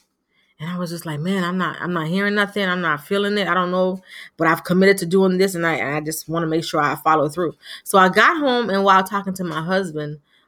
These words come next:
on the couch, the title came through me through a conversation about my least favorite topic.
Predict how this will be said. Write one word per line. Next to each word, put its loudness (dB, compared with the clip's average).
on -8
the -8
couch, -2
the 0
title 4
came 0
through -2
me -4
through -6
a -8
conversation -4
about 2
my -2
least -4
favorite 4
topic. -4